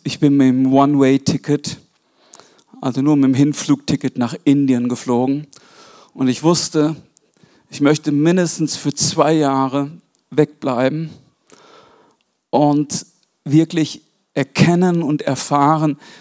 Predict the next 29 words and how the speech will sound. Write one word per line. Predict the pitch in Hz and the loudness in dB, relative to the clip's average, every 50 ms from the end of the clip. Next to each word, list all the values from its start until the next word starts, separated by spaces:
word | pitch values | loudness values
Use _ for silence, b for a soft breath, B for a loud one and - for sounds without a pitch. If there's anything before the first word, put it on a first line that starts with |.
| B B | B B
wer | - - 127 120 135 147 156 165 160 170 | -16 -12 -2 2 2 4 4 2 2 0
ich | 165 147 - - - | -2 -4 -4 -4 -2
bin. | 165 156 147 117 104 104 - - - - | -2 0 0 -2 -4 -8 -14 -20 -20 -10
Und | - 135 135 | -8 -6 -6
ich | 131 - 143 | -6 -4 -2
wollte | 147 180 175 175 165 143 | 0 0 2 0 -2 -2
wissen, | 151 196 - - 147 131 127 131 | -2 -2 -2 -2 -2 -4 -4 -4
was | 165 180 190 - - | -2 -2 -2 -2 -2
ist | - - - - - | -4 -6 -8 -6 -6
der | 170 151 | -6 -6
Sinn | 147 139 135 143 170 175 180 170 | -6 -4 -2 -2 0 0 -2 -2
des | 156 139 - - | -6 -6 -6 -6
Lebens? | 143 151 170 165 - 127 117 - - - - - - _ _ _ _ _ _ _ _ _ _ _ - | -6 -6 -6 -6 -8 -10 -12 -12 -12 -12 -14 -18 -20 _ _ _ _ _ _ _ _ _ _ _ -12
Ja. | 147 156 160 151 _ b b b b b b b b b b b b b b b b b b b b b b b - - | -12 -12 -12 -14 _ b b b b b b b b b b b b b b b b b b b b b b b -18 -8
Und | - 139 | -6 -4
ich | 131 - 175 | 0 0 0
hatte | 175 - - | 0 0 0
auch | - | 0
eine | 175 180 175 | 0 0 0
Ahnung, | - 180 180 170 165 - - | 0 0 0 0 -2 -4 -4
ich | - - - - 147 | -6 -8 -6 -2 0
musste | 165 165 185 202 - - - - 170 | 2 4 4 4 2 0 -4 -6 -6
irgendwie | - - 170 170 165 151 165 165 - - | -2 0 0 0 2 2 2 0 0 -2
alles | - 170 196 208 196 - - - | -4 -2 0 0 -2 -2 -4 -6
zurücklassen, | - - 175 147 165 175 170 - 127 123 120 120 - - 160 151 170 170 B B B B B B B B B B B B B | -4 -2 0 0 0 0 -2 -4 -6 -6 -6 -6 -4 -4 -4 -4 -4 -6 B B B B B B B B B B B B B
was | - - 135 139 135 131 - - - | -6 -2 0 2 2 0 0 -2 -2
ich | 156 156 151 - - - - - _ _ _ _ _ | -2 -2 -2 -2 -6 -12 -14 -18 _ _ _ _ _
hatte | - 147 - 156 180 180 180 - 180 180 170 170 147 110 - | -12 -4 0 0 0 0 0 -2 -2 0 0 0 0 0 -2
oder | 127 147 151 147 147 147 143 143 135 - 156 | -2 0 2 2 2 2 0 0 -2 -6 -10